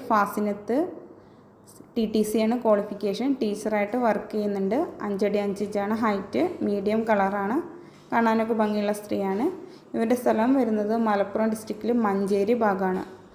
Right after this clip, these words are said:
ഇവരുടെ ഫാദർ കൃഷിപ്പണി ചെയ്യാണ്, ഉമ്മ ഹൗസ് വൈഫാണ്. നാല് സിസ്റ്റേഴ്സാണ്,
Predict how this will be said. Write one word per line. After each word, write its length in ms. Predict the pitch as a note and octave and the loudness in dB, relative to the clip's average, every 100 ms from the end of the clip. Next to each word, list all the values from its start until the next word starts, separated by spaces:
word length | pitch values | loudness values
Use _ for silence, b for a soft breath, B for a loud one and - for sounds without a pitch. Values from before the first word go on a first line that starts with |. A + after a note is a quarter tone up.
| B - | B -10
ഇവരുടെ 200 | A3 G#3+ G#3+ | -4 -2 0
ഫാദർ 380 | G#3+ G#3+ G#3 A3+ D4+ A#3+ | 2 2 2 0 0 0
കൃഷിപ്പണി 420 | G#3+ G#3 G3+ G3 | -4 -4 -4 -2
ചെയ്യാണ്, 340 | G#3 G3 F#3+ A#3 F4+ - | -2 0 0 0 0 -2
ഉമ്മ 140 | G3 G#3 | -4 0
ഹൗസ് 200 | G3+ F#3+ G3+ | 0 0 -4
വൈഫാണ്. 420 | G3 G3+ F#3+ A#3+ D#4+ G#3 | -4 -2 0 0 0 -2
നാല് 280 | G3 G3+ G#3+ | -2 0 0
സിസ്റ്റേഴ്സാണ്, 600 | G#3+ - G#3 G3+ G#3 G3+ | -2 -2 -2 0 -2 0